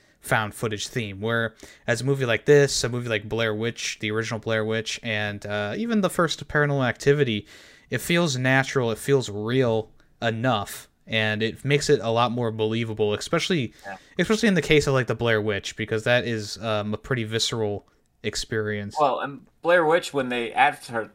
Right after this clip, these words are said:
Speaker 2: advertised it, or, like, you know, there were no credits or anything at the end. Like, they didn't advertise it, like, "Oh, it's a found footage movie." This was like, "This is actual found footage." And so
Speaker 1: Right.
Speaker 2: it freaked everybody out.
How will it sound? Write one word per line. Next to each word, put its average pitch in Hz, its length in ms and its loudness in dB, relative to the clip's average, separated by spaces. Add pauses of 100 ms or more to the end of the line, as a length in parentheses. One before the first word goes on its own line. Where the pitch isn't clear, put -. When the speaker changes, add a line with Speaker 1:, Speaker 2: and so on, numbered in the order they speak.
Speaker 2:
advertised 117 640 2
it, 107 80 -14
or, - 160 -18
like, 113 100 -16 (840)
you 139 80 -14
know, - 80 -18
there 160 160 2
were 190 100 0
no 160 140 -2
credits 147 480 -2
or 131 120 0
anything 135 320 -2
at 117 80 -8
the 127 100 -6
end. 135 120 -8
Like, 117 180 -4
they 156 120 -4
didn't 175 180 -4
advertise 131 720 0
it, 123 40 -10
like, 113 140 -12
"Oh, 208 140 6
it's 160 100 0
a 143 60 -2
found 165 280 -2
footage 151 340 -4 (120)
movie." 165 460 -4
This 143 220 0
was 123 100 -6
like, 117 180 -2
"This 131 160 -4
is 123 60 -4
actual 120 300 -2
found 110 260 -6
footage." - 460 -12 (100)
And 101 160 -2
so 107 160 -2
Speaker 1:
Right. - 20 -8
Speaker 2:
it - 120 -20
freaked - 300 -12
everybody 117 460 -2
out. 104 300 2